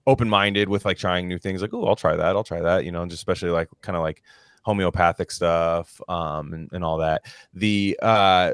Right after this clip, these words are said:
red light therapy, I still haven't really done. I've done, like, a couple cycles of it, but I don't think I was very patient with it.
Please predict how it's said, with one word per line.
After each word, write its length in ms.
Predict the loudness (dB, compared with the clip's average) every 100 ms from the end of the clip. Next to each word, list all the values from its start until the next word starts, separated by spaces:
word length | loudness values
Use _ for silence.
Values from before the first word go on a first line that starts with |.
| 0
red 140 | 2
light 160 | 2 2
therapy, 220 | 2 2
I 40 | 0
still 160 | 0
haven't 200 | -4 -4
really 200 | -2 -4
done. 360 | -4 -2 0 0
I've 120 | 0
done, 140 | 0 0
like, 140 | -4
a 60 | -4
couple 260 | -4 -2
cycles 420 | 2 2 2 0
of 180 | 0 2
it, 120 | 0
but 80 | 2
I 60 | 2
don't 100 | 2
think 160 | 2
I 40 | 0
was 100 | 2
very 160 | -2 -2
patient 500 | -2 -4 -6 -10 -8
with 220 | -6 0
it. 240 | 0 -2